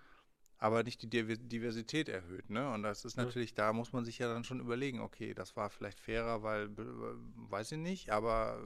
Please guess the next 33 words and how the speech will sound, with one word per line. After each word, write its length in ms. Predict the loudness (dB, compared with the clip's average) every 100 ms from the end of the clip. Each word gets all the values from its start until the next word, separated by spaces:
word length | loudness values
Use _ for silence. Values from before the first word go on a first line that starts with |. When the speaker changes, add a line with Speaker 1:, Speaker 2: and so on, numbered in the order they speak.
| -2
Speaker 1:
wenn 160 | 0
ich 100 | 0
halt 120 | -2 -2
die 100 | 0
Diversität 560 | 0 0 0 -2 -2
erhöhen 460 | 0 4 4 4 2
will, 260 | 2 2 -2 -14 -20 -16
kriege 220 | -2 0 0
ich 100 | 0
das 200 | -4 -4
mit 120 | -4
so 80 | -2
einem 200 | -2 0
Algorithmus 560 | 0 0 0 -4 -6
halt 160 | -4 -2
nicht 100 | 4
Speaker 2:
Naja, 160 | 8
Speaker 1:
hin. 80 | 10
Speaker 2:
was 120 | 8
die 100 | 2
K 160 | -2 2
I 120 | 2
versucht 460 | 4 4 4 0 -2
hat, 220 | -2 0
ist, 340 | -2 -4 -8 -10
ist 340 | -12 -12 -14
Kriterien 640 | -4 -2 2 4 6 6 4
abzuschneiden, 1160 | 2 -2 -2 0 2 4 4 2 0 0 -2 -8 -18 -20 -20 -4
die 180 | -2
klassischerweise 1500 | 0 4 4 6 2 2 2 4 2 2 2 4 4 2 -2 -12 _ _ _ _ _ _ _ _ _ _ -6
bei 220 | 2 4
menschlichen 600 | 6 6 6 2 0 -2
Vorurteilen, 920 | -2 2 2 0 -4 -6 -4 -4